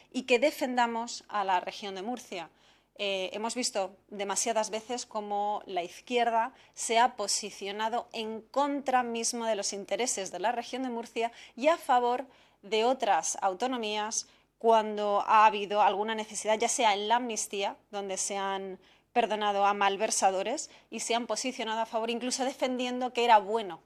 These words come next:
para la región de Murcia. Algo que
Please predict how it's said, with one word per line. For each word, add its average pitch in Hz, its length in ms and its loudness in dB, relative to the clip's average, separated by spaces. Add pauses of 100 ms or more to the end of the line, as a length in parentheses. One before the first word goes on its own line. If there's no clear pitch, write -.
para - 160 -2
la 180 120 -2
región 180 260 -14
de 180 80 -10
Murcia. 175 380 -12 (400)
Algo 208 360 4
que 196 360 -4